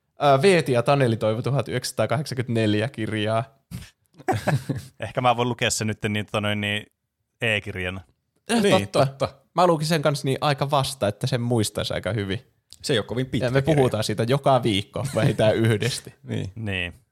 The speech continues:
Speaker 1: Ja sitten, mitäs muuta? Snifferi toivo Temptation Islandia.
Speaker 2: <laughs>
Speaker 1: Murdoch toivoo vähän laatikon ulkopuolelta Linnanmäkeä.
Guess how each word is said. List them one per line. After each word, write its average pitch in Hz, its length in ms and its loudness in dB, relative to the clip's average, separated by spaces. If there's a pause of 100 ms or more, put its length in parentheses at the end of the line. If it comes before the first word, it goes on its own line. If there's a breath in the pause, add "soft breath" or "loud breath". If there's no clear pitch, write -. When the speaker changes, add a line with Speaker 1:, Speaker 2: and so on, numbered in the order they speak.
(420)
Speaker 1:
Ja 113 260 -4
sitten, 113 720 -4 (160)
mitäs 113 360 -4
muuta? 110 420 -2 (500)
Snifferi 131 680 0
toivo 107 380 -2 (160)
Temptation 127 720 0 (280)
Islandia. 113 560 -2 (880)
Speaker 2:
<laughs> 131 540 2
Speaker 1:
Murdoch 143 400 2
toivoo 117 320 2
vähän 113 280 0 (180)
laatikon 135 300 0
ulkopuolelta 110 540 0
Linnanmäkeä. 107 1080 -2